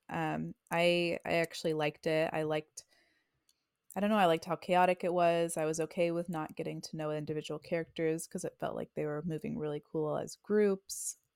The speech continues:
Um, yeah, I, I don't know. I liked a lot of that. Um, for me, it was more, it was just the tone, just how dark it was, um, that brought it down. And it just,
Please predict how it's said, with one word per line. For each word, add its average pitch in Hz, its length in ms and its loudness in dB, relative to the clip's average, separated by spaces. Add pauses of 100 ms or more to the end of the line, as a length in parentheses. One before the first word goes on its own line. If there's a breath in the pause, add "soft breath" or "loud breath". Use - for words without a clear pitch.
Um, 156 520 -2 (500)
yeah, 180 300 -2
I, 175 320 8
I 175 80 6
don't 175 120 4
know. 151 180 4
I 165 160 4
liked 170 300 4
a 175 60 0
lot 151 240 4
of 156 120 -2
that. 190 340 2 (840 loud breath)
Um, 160 520 2 (880)
for 196 140 4
me, 196 440 6
it 180 80 6
was 175 240 4
more, 170 420 4 (420)
it 175 140 2
was 170 240 0
just - 280 -4
the 160 80 -2
tone, 170 840 0
just 175 180 -2
how 151 320 4
dark - 440 -4
it 190 140 0
was, 233 600 2 (480 soft breath)
um, 156 560 0
that 180 240 4
brought 170 180 8
it - 140 2
down. 160 480 4
And 170 260 -4
it 156 80 -4
just, - 460 -6